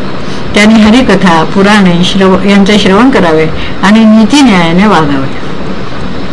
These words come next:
विचारपूर्वक वागून सर्व लोकांना राजी राखावे आणि हळूहळू त्यांना पुण्याच्या मार्गाकडे वळवावे. मुलाशी वागताना जसे, जसे आपण मुलाच्या चालीने चालतो, त्याचे मनोगत ओळखून बोलतो,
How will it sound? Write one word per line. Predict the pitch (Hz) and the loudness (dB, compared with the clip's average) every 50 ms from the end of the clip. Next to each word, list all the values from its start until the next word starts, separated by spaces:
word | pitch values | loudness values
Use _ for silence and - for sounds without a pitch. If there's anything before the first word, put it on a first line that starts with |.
| - - - - - - - 240 | -8 -8 -8 -8 -8 -4 0 0
विचारपूर्वक | 254 247 - 349 359 359 - - - 320 320 320 - - 247 | 2 2 2 2 0 0 0 0 2 2 2 2 2 2 2
वागून | 208 208 220 262 254 233 | 2 2 2 2 2 2
सर्व | 214 - 220 226 262 | 2 2 2 2 2
लोकांना | 254 247 233 214 208 208 208 214 214 208 202 | 2 2 2 2 2 2 2 2 2 2 2
राजी | 196 180 165 175 214 | 2 2 2 2 2
राखावे | 233 233 208 202 196 214 190 190 175 151 - - - - - - - - | 2 2 0 0 0 0 2 2 2 0 0 -2 -4 -6 -6 -6 -6 -2
आणि | - 202 254 262 208 175 175 - - - - - | 0 0 2 2 2 2 0 -2 -2 -4 -4 0
हळूहळू | 196 220 269 294 269 220 196 190 185 185 | 0 2 2 4 2 2 2 2 2 2
त्यांना | 190 185 180 180 180 | 2 2 2 2 0
पुण्याच्या | 180 - 185 185 185 185 196 202 196 196 175 | 0 0 2 2 4 4 2 2 0 0 0
मार्गाकडे | 175 165 160 180 180 190 196 190 180 156 156 | 0 0 0 0 0 -2 0 0 0 0 0
वळवावे. | 151 156 156 151 143 143 135 131 135 131 127 - - 123 - - - 151 - - - - - - - - - - - - - 202 | 0 0 0 0 -2 -2 -2 -4 -4 -6 -6 -6 -8 -8 -8 -8 -8 -8 -8 -8 -8 -8 -8 -8 -8 -8 -8 -8 -8 -2 0 2
मुलाशी | 208 214 233 240 240 233 262 | 4 4 4 4 2 2 2
वागताना | 240 220 220 202 202 202 220 220 220 214 | 2 4 2 2 2 0 2 2 2 2
जसे, | 202 190 202 208 214 - 240 208 202 185 190 - | 2 2 2 2 2 2 2 2 0 0 0 0
जसे | 190 214 226 220 339 | 0 0 2 2 2
आपण | 330 247 214 - 202 175 170 185 - - - - - - | 0 0 0 0 0 0 0 -2 -4 -6 -6 -6 -2 0
मुलाच्या | 214 214 233 262 285 302 285 320 311 - | 2 2 2 2 2 2 2 0 0 0
चालीने | - 214 185 190 220 262 311 320 | 0 2 2 2 4 4 2 2
चालतो, | 302 - 226 175 160 135 139 139 135 - - - - - - - - - - | 2 2 0 0 0 0 -2 -2 -2 -2 -4 -6 -6 -6 -6 -6 -6 -2 0
त्याचे | 233 240 240 - 339 330 | 0 0 0 0 2 2
मनोगत | 302 233 202 214 247 277 277 302 262 233 | 2 2 4 4 2 2 2 2 2 2
ओळखून | 208 185 185 185 - 254 277 294 | 2 2 2 2 2 2 2 4
बोलतो, | 247 196 175 156 170 - - - - - - | 2 2 2 2 0 0 0 0 0 0 0